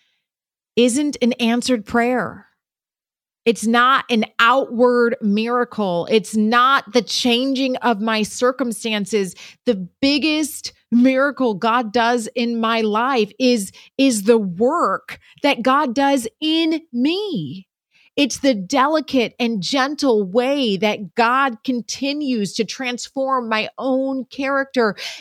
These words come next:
even without any answers. God's faithfulness has been in the continued work of restoring me back to God and to myself.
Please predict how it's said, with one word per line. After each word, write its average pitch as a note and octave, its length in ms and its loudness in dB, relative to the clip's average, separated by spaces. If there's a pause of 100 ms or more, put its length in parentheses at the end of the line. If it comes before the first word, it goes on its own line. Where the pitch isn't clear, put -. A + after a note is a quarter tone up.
(140)
even C#4+ 460 0
without A#3+ 520 -2
any A#3 320 -4
answers. - 960 -10 (1800)
God's G#3+ 420 0
faithfulness G#3+ 680 -4
has F3+ 180 -6
been F#3 300 -4
in F#3+ 220 -6
the F#3+ 60 -4
continued F#3+ 680 -6
work F#3+ 420 -8 (360)
of F3+ 160 -2
restoring G3+ 760 -4
me F#3 240 -4
back G3 520 -4
to F3+ 100 -4
God F#3 600 -4
and E3+ 280 -6
to G#3 480 -8
myself. F3 1000 -8